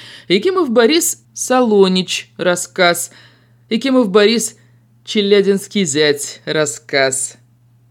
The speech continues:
Жемуйта Лита Яна, рассказы, Калиновская Дина, "О, суббота", повесть, Кельман Дэниел, "Слава", роман, Ким Анатолий, "Остановка в августе", рассказ,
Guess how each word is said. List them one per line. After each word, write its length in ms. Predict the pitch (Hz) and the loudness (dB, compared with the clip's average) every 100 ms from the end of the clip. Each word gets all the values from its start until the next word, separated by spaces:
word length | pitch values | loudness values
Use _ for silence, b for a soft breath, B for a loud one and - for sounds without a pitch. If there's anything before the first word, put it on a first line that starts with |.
| _ _ _ _ _ _ _ _ _ _ _ _ _ _ | _ _ _ _ _ _ _ _ _ _ _ _ _ _
Жемуйта 460 | 180 269 339 311 302 | -6 -4 0 0 0
Лита 260 | 302 294 | -2 -2
Яна, 460 | 269 220 214 220 240 | 0 2 2 2 2
рассказы, 800 | 247 240 - 190 170 160 175 175 b b b _ _ _ _ | 0 -4 -2 2 2 2 0 -2 b b b _ _ _ _
Калиновская 720 | - 240 233 240 - - 226 | -2 0 2 0 -2 2 2
Дина, 560 | 208 202 240 226 226 - _ | 2 0 2 2 2 -2 _
"О, 300 | - 214 214 - | 4 4 2 -6
суббота", 680 | - - 220 170 165 147 160 | -12 -4 -4 0 -2 0 -4
повесть, 680 | 151 233 226 220 214 - - b b b | -6 0 2 2 -2 -12 -18 b b b
Кельман 440 | - 208 185 180 175 | -2 0 2 0 0
Дэниел, 480 | 170 170 170 165 - | 0 0 0 0 -2
"Слава", 580 | - 190 185 180 196 196 | -4 -2 0 0 -2 -2
роман, 580 | - 190 190 190 185 185 b b b - | -4 -2 0 2 0 0 b b b -4
Ким 160 | 202 | -2
Анатолий, 400 | 180 165 175 156 | 0 -2 -2 -2
"Остановка 500 | 156 170 156 143 165 | -2 -4 -6 -6 -4
в 80 | 147 | 0
августе", 460 | 147 139 165 - 196 | 0 0 -6 -2 0
рассказ, 560 | 196 - 214 202 - | 0 0 0 0 -2